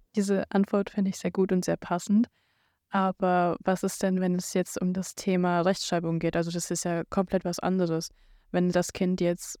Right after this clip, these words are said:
offensichtliche Zeichen dafür gibt, dass es mit, äh, Rechtschreibung und Grammatik und dem Lesen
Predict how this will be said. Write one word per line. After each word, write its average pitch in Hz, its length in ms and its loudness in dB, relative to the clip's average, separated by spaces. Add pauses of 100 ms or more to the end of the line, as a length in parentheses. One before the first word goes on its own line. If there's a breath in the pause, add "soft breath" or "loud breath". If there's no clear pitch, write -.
(140)
offensichtliche 196 640 -2
Zeichen 180 600 -2
dafür 175 360 0
gibt, - 240 -2
dass 165 160 -2
es - 280 -6
mit, 170 200 0 (260)
äh, - 20 -4
Rechtschreibung 175 840 0
und 170 200 -2
Grammatik 175 440 0
und 165 160 -2
dem 170 120 0
Lesen 175 360 0